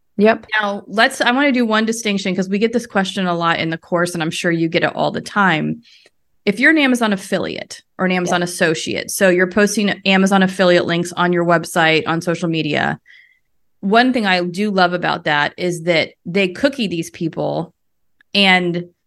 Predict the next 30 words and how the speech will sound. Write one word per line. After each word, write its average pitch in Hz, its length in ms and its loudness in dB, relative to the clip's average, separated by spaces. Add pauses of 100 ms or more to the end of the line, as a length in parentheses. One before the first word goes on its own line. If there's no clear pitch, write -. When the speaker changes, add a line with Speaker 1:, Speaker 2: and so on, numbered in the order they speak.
(300)
Speaker 2:
maybe 226 260 2
you're 233 200 4
talking 196 420 0
about 170 360 -2
the 180 80 -2
yoga 185 240 4
pants, 170 560 -6
right? 165 320 0
So 190 100 -6
they 185 180 2
go 180 200 0
and 175 120 0
buy 175 140 2
the 175 120 0
yoga 165 280 0
pants, 160 360 -4
but 190 160 -2
they 190 120 2
also 196 320 2
buy, 185 260 2
like, 165 280 0
a - 40 -6
patio 190 440 2
set 175 360 0
and 180 120 -4
a 180 60 -4
big 180 220 -2
screen 185 340 -2
T 185 180 0
V 170 500 -2